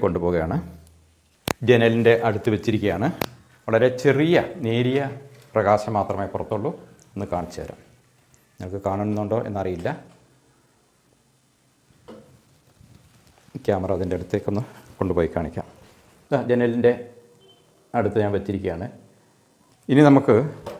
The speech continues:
ഇപ്പോൾ എത്ര വോൾട്ടേജ് ലഭിക്കും, ലഭിക്കുന്നുണ്ട് എന്ന് ഒന്ന് മനസ്സിലാക്കാം. നമുക്ക് ഇപ്പോൾ എത്ര വോൾട്ട് ലഭിക്കുന്നുണ്ട് എന്നൊന്ന് പരിശോധിച്ച് നോക്കാം. ദാ ആ പാനലിൽ നിന്ന് വരുന്ന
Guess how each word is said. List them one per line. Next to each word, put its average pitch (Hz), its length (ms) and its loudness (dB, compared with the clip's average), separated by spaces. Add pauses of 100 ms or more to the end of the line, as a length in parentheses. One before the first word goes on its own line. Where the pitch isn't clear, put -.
(540)
ഇപ്പോൾ 170 180 12 (160)
എത്ര - 200 6 (120)
വോൾട്ടേജ് 113 480 8 (120)
ലഭിക്കും, 113 340 -2 (400)
ലഭിക്കുന്നുണ്ട് 107 560 4 (100)
എന്ന് 92 200 -2 (340)
ഒന്ന് 95 160 0
മനസ്സിലാക്കാം. - 440 -2 (880)
നമുക്ക് 170 280 6 (380)
ഇപ്പോൾ 160 220 8
എത്ര 170 240 4
വോൾട്ട് 170 300 8
ലഭിക്കുന്നുണ്ട് 127 520 6
എന്നൊന്ന് 101 280 2 (160)
പരിശോധിച്ച് 98 400 2
നോക്കാം. 85 260 -2 (220)
ദാ 104 100 4 (880)
ആ - 100 4
പാനലിൽ 107 380 4
നിന്ന് 104 180 0
വരുന്ന 98 240 0